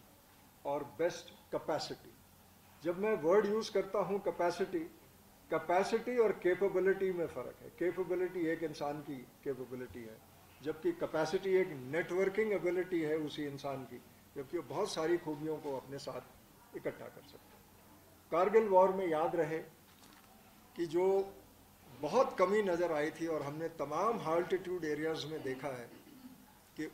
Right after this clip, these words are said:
उम्र बहुत इंपॉर्टेंट है। और ये समझ लीजिए कि चालीस साल से ऊपर के लोग जो होते हैं और ज़्यादा सुपर हाई अल्टीट्यूड यानी बारह हज़ार से ऊपर के इलाके में जब जाते हैं,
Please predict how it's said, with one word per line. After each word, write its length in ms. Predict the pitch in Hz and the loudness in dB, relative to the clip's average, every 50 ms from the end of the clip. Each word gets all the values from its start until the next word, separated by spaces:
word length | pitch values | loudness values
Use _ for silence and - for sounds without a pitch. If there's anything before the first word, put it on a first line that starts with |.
| - - | -4 0
उम्र 340 | 202 202 220 214 220 220 202 | 2 2 2 2 0 0 0
बहुत 540 | 170 131 139 139 127 139 165 170 165 170 - 156 | 0 0 0 -2 0 0 0 -2 -2 -4 -8 -8
इंपॉर्टेंट 560 | 143 135 131 - 135 131 - 165 160 151 139 | -8 -8 -8 -8 -8 -6 -6 -6 -8 -8 -6
है। 220 | 151 156 165 - - - - - - - - - - - - - - - - - - - - - | -6 -8 -8 -8 -12 -20 -20 -20 -20 -20 -20 -20 -20 -20 -20 -20 -20 -20 -20 -20 -20 -14 -6 -2
और 260 | 151 160 165 165 - - - - - - - - - - - - - - - - - - - - - | 0 0 0 -2 -4 -10 -16 -20 -20 -20 -20 -20 -20 -20 -20 -20 -20 -20 -20 -20 -20 -20 -20 -16 -4
ये 280 | 135 147 175 220 226 - | 2 6 6 8 6 6
समझ 400 | - 180 170 180 196 190 180 185 | 4 0 0 0 0 0 0 0
लीजिए 280 | 196 190 180 196 190 | -2 0 2 2 2
कि 160 | 190 196 196 190 | 2 2 -2 -4
चालीस 520 | - - 160 160 175 202 220 208 - - | -4 -2 0 0 2 4 2 2 2 2
साल 220 | 165 156 170 180 | 0 0 0 0
से 260 | 170 - 180 180 180 175 - | 0 -2 -2 -4 -4 -4 -4
ऊपर 300 | 170 160 - - 190 175 | -6 -6 -4 -4 -4 -4
के 180 | 165 - 165 156 | -4 -4 -6 -4
लोग 260 | 139 127 127 131 127 127 - - - - - - - - - - - - - - - - - - - 120 - | -4 -4 -4 -4 -4 -8 -14 -20 -20 -20 -20 -20 -20 -20 -20 -20 -20 -20 -20 -20 -20 -20 -20 -20 -20 -12 -6
जो 480 | 147 165 180 185 185 185 190 196 - - - - - - - 139 135 | -4 -2 0 0 0 0 0 -2 -4 -8 -14 -20 -20 -18 -14 -6 -2
होते 260 | 160 185 185 202 196 | -2 0 2 2 0
हैं 160 | 175 170 175 180 | 2 0 0 -2
और 200 | 175 170 - - | -2 -2 -4 -2
ज़्यादा 320 | 147 156 170 233 220 208 | -2 0 0 2 2 0
सुपर 340 | 185 - 180 170 - 190 156 | 0 0 -2 -2 -2 -2 -2
हाई 160 | 147 160 170 | -2 -2 -2
अल्टीट्यूड 540 | 170 151 151 147 156 165 139 151 143 143 135 | 0 -2 -2 -4 -6 -8 -8 -8 -8 -6 -4
यानी 340 | 135 135 139 143 156 180 208 - - - - - - - - - 120 - | -4 -4 -6 -6 -8 -10 -10 -12 -16 -20 -20 -20 -20 -20 -20 -20 -12 -6
बारह 280 | 131 139 151 170 180 165 | -4 -2 0 0 0 0
हज़ार 320 | 160 147 160 160 170 165 | 0 0 0 0 0 0
से 140 | 160 - 180 | 0 -2 -2
ऊपर 420 | 156 151 156 180 180 - 214 196 | -2 -2 -2 -2 -2 0 -2 0
के 180 | 180 - 185 175 | 0 -2 -2 -2
इलाके 320 | 156 151 147 147 147 160 | -2 -2 -2 -4 -4 -6
में 140 | 156 147 151 | -8 -8 -8
जब 200 | 135 139 135 120 | -8 -8 -8 -8
जाते 340 | 123 131 127 127 - 147 139 | -8 -8 -8 -6 -6 -6 -6
हैं, 220 | 117 117 117 123 | -6 -8 -12 -18